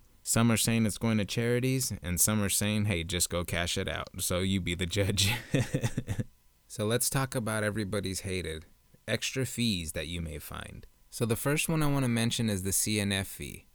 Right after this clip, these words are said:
which can be found at some Caesars properties in the restaurants. This fee is optional and you don't have to pay for it. And they're just kinda throwing it on there to see if anybody's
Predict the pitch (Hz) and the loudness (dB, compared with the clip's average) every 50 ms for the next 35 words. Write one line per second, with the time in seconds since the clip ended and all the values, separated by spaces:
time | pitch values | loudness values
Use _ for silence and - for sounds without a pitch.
0 | _ _ - 98 98 - - 113 101 92 98 92 - 107 110 107 104 95 92 87 | _ _ -6 -6 -4 -2 0 0 0 0 0 -2 -2 0 0 0 0 0 0 0
1 | - - 117 104 98 92 - - 110 113 101 92 85 - - - 80 78 78 - | 0 0 0 0 0 0 -2 -2 -2 -2 -2 -4 -4 -6 -8 -8 -8 -8 -8 -8
2 | - 73 76 76 73 - - - _ _ - - - - 87 85 80 87 98 98 | -10 -10 -10 -8 -8 -8 -8 -10 _ _ -20 -12 -8 -6 -4 -2 -2 -2 -2 -2
3 | - - - 67 - - - - - - - - - _ _ - - 139 147 - | -2 -4 -6 -8 -12 -12 -12 -14 -14 -14 -14 -18 -20 _ _ 0 2 2 4 4
4 | - 170 165 165 147 127 117 120 120 - - - 107 92 85 85 87 85 87 85 | 4 2 4 4 4 4 4 2 2 0 0 0 0 0 0 0 0 0 0 0
5 | 98 104 104 101 104 101 92 - 101 - - 95 95 90 - - 69 71 69 - | 0 0 0 0 -2 -2 -4 -4 -6 -4 -2 -2 0 -2 -2 -4 -6 -8 -10 -12
6 | - - - - _ _ _ _ _ _ - 107 104 101 98 95 113 113 - - | -14 -20 -20 -20 _ _ _ _ _ _ 0 2 2 2 4 2 2 2 2 4
7 | 135 131 127 117 - - 113 120 120 117 113 107 110 113 117 117 110 101 92 82 | 4 2 2 2 0 0 2 2 4 4 4 2 2 2 2 2 2 2 2 0
8 | 87 - - - 98 92 - - 98 98 95 90 95 95 87 90 85 85 - - | 2 2 2 2 2 0 0 0 0 0 0 2 0 0 0 0 -2 -4 -6 -8